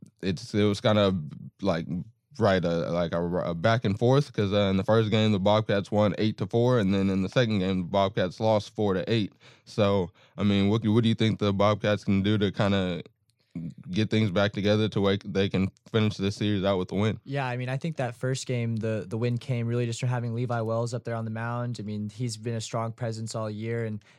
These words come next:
Speaker 2: that's something that this team's been trying to build on, you know, trying to get that bullpen ready for, you know, the tougher games down the road. I know we got Texas this weekend.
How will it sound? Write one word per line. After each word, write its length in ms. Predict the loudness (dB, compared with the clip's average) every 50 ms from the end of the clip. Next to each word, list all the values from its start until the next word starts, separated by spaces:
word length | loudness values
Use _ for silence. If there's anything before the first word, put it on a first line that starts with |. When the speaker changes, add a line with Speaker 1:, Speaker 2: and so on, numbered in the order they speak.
| _
Speaker 2:
that's 220 | -6 -6 -6 -4 -6
something 240 | -6 -4 -4 -4
that 140 | -6 -6 -6
this 120 | -8 -8 -8
team's 300 | -8 -8 -6 -6 -6 -6
been 80 | -8
trying 180 | -6 -6 -6 -6
to 80 | -6
build 240 | -4 -4 -4 -2 -2
on, 300 | -2 -4 -4 -4 -4 -4
you 80 | -4 -4
know, 120 | -6 -6
trying 280 | -6 -6 -6 -6 -6 -4
to 80 | -6
get 160 | -6 -8 -6 -6
that 180 | -6 -6 -4
bullpen 360 | -4 -4 -4 -4 -4 -6 -4
ready 280 | -4 -4 -4 -4 -6 -8
for, 240 | -8 -8 -8 -6 -6
you 140 | -6 -6 -6
know, 80 | -6
the 80 | -8 -8
tougher 260 | -8 -8 -8 -8 -8
games 240 | -10 -8 -10 -8 -8
down 120 | -8 -8
the 60 | -6
road. 220 | -4 -4 -2 -2 -2
I 60 | -4
know 140 | -4 -4 -6
we 80 | -6
got 200 | -6 -6 -8 -8
Texas 460 | -10 -10 -12 -8 -8 -8 -8 -8 -10 -10
this 200 | -10 -12 -8 -8
weekend. 520 | -8 -8 -6 -6 -6 -4 -4 -6 -6 -8